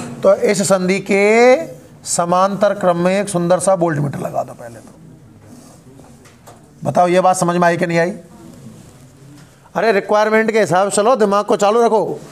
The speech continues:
बन जाएगा तब फिर उसमें क्या देखोगे आप। सबसे पहले क्या बनाया आपने? पीएन संधि। क्या बनाया? पीएन संधि। पीएन संधि का अभिलाक्षणिक वक्र खींचना है, मतलब करंट के अलग अलग मान चाहिए, वोल्टेज के अलग अलग मान चाहिए। वोल्टेज कौन बताएगा? वोल्टमीटर। करंट कौन बताएगा? अमीटर।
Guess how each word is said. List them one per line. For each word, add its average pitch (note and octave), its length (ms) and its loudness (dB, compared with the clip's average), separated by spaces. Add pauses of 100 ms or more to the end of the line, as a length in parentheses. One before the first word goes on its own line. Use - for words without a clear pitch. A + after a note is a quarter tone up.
(260)
बन E3+ 160 -2
जाएगा G3+ 280 2
तब F3 160 -2
फिर F#3 80 0
उसमें F#3+ 180 -2
क्या G3+ 120 2
देखोगे F3+ 260 0
आप। D#3+ 260 -2 (260)
सबसे F#3 220 -2
पहले G#3+ 180 2
क्या G#3+ 140 2
बनाया G3+ 240 0
आपने? G#3+ 260 0
पीएन G3+ 320 0
संधि। E3+ 260 -2 (580)
क्या E3+ 140 2
बनाया? F#3 340 0
पीएन - 480 -12
संधि। - 440 -10
पीएन F#3 260 0
संधि F#3+ 240 0
का F#3+ 140 4
अभिलाक्षणिक F#3 540 0
वक्र E3+ 220 0
खींचना F3+ 420 0
है, G3 300 -2 (340)
मतलब F3 320 -2
करंट F3 300 -2
के F#3 60 2
अलग F3+ 160 2
अलग F#3 180 2
मान F3+ 200 -2
चाहिए, F#3 240 -2
वोल्टेज F3 460 0
के G3 60 2
अलग F3+ 140 2
अलग F3+ 160 2
मान F3+ 240 -2
चाहिए। F#3+ 420 -2 (300)
वोल्टेज F3+ 380 0
कौन F#3 180 -2
बताएगा? F3+ 400 2
वोल्टमीटर। F3+ 640 0
करंट F#3 300 -2
कौन F#3 160 0
बताएगा? F3+ 420 2
अमीटर। F3+ 500 0